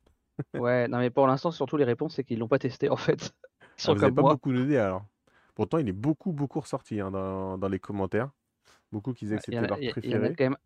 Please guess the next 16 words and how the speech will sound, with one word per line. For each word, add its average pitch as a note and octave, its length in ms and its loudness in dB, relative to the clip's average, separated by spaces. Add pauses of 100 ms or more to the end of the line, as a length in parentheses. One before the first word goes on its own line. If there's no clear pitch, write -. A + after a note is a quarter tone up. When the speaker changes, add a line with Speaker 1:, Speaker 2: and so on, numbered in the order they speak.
(160)
Speaker 2:
euh, A#2+ 200 -4
il B2+ 60 -8
y B2 60 0
a A#2+ 160 2
un E3 120 2
bon D3 220 2
jeu F3+ 280 2
et - 20 0
il C3 60 0
y A#2+ 40 2
a A#2+ 160 2
un E3 120 -2
seconde C3 360 0
chance, C#3 300 -8
déjà. B2+ 360 -6 (2500)
Speaker 1:
Ouais. G2+ 220 2